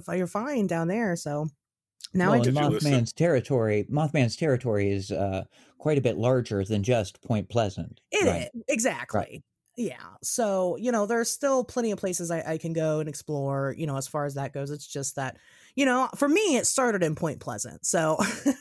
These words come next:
Speaker 1: it's, it's hard, but it'll be okay. Like, we've got interviews and stuff to do still, so that'll be fun. Um, but it was, it was a good time. Um, we, Anne introduced me to a new band, actually, uh, you know, thanks to the Reverend here.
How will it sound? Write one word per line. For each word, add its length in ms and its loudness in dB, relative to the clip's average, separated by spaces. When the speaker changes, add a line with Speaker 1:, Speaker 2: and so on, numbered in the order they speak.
Speaker 1:
it's, 420 -4
it's 160 -4
hard, 380 -4
but 160 -2
it'll 140 2
be 140 2
okay. 320 0
Like, 280 -4
we've 180 0
got 120 0
interviews 340 0
and 120 -2
stuff 180 -2
to 80 -8
do 140 -2
still, 320 -2
so 280 -8
that'll 140 0
be 120 2
fun. 520 -2
Um, 340 0
but 180 -2
it 260 -2
was, 240 0
it 80 0
was 120 2
a 60 0
good 140 0
time. 400 -2
Um, 560 2
we, 460 0
Anne 260 2
introduced 480 0
me 140 0
to 220 2
a 100 0
new 220 2
band, 560 2
actually, 640 0
uh, 260 0
you 160 -6
know, 180 -2
thanks 400 -6
to 340 2
the 100 0
Reverend 420 2
here. 420 -2